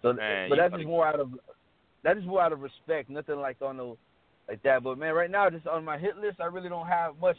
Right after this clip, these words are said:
Speaker 1: man. I, like people I wanna battle, really, honestly, it's probably A Ward. Um, if it's in the P G world, I wanna battle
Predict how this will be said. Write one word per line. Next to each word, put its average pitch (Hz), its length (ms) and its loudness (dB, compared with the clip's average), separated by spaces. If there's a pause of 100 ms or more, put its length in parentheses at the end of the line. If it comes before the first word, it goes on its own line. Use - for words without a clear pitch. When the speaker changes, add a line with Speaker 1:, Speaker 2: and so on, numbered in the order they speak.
(100)
Speaker 1:
man. 165 260 -6
I, 135 220 -8
like 127 140 -6 (480)
people 165 200 0
I 156 40 4
wanna 156 240 -2
battle, 151 320 2
really, 160 240 -6
honestly, 156 540 -6
it's 143 180 -12
probably 151 320 2
A 156 100 -2
Ward. 156 440 -2 (680)
Um, 127 380 4
if 123 100 -6
it's 135 140 -4
in 156 80 -2
the 131 80 2
P 170 240 -2
G 147 180 -4
world, 165 380 4
I 139 40 4
wanna 139 280 2
battle 139 340 2